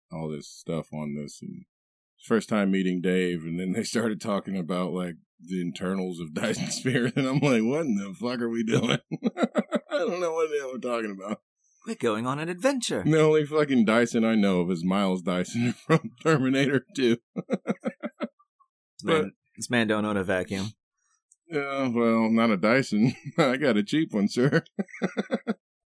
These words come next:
Speaker 1: So he really wanted to come on 'cause he's a dork in the making.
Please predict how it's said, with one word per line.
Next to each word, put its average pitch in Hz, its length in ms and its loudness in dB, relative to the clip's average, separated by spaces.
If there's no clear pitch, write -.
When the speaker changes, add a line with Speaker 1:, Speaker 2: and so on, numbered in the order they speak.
Speaker 1:
So 143 200 4
he 147 120 6
really 139 260 4
wanted 120 280 4
to 107 60 0
come 110 240 2
on 95 340 2
'cause 90 320 -2
he's 95 180 -4
a 95 40 -10
dork 90 300 -2
in 95 80 0
the 90 60 0
making. 87 640 -6